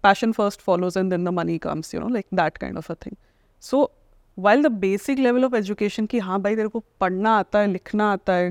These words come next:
गिनती आती है, मैथमेटिक्स वगैरह sorted है, I'm happy as long as she's doing that. Like right now we are on fractions, right? And I'm very, uh, hands-on when it comes to this, the basic education. And it is not कि, you know, you have to top a class or you have to do this or you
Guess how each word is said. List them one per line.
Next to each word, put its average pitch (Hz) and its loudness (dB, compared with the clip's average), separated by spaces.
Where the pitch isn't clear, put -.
गिनती 190 -2
आती 196 -4
है, 185 0
मैथमेटिक्स 185 -4
वगैरह 185 2
sorted 180 -6
है, 190 -6
I'm 262 4
happy 214 0
as 247 -2
long 240 -2
as 254 -4
she's 240 -2
doing 233 0
that. 156 2
Like 202 0
right 202 4
now 233 2
we 233 2
are 233 2
on 233 0
fractions, - -6
right? - -10
And 208 2
I'm 233 2
very, 214 0
uh, 170 2
hands-on 208 0
when 220 0
it 220 -6
comes 202 -2
to 285 -2
this, 202 0
the 190 -2
basic 196 -2
education. 180 -6
And 214 0
it 247 4
is 262 2
not 233 2
कि, 269 0
you 262 2
know, 262 0
you 277 0
have - -4
to 262 0
top 208 2
a 220 0
class 202 2
or 226 0
you 240 0
have 196 -6
to 247 0
do 220 -2
this 208 -4
or 220 0
you 233 -2